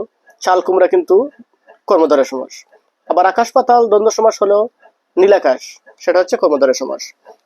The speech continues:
হাত পা দ্বন্দ্ব সমাস, but হাত ঘড়ি কর্মধারয় সমাস। এরকমটা কেন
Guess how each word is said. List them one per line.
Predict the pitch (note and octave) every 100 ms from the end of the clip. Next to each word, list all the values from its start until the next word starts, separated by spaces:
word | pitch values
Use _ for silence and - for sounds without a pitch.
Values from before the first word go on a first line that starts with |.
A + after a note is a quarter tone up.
| -
হাত | G3+ A#3 -
পা | B3 B3+ G3
দ্বন্দ্ব | E3 D3+
সমাস, | - C3+ - D#3
but | F3 - - _ _ _ - -
হাত | F#3+ E3+
ঘড়ি | F#3 A#3 C#4 _ -
কর্মধারয় | G#3 E3 D3 C3+ C3+
সমাস। | B2+ - _ - _ _ -
এরকমটা | G#3 A#3 A3+ A3
কেন | F#3+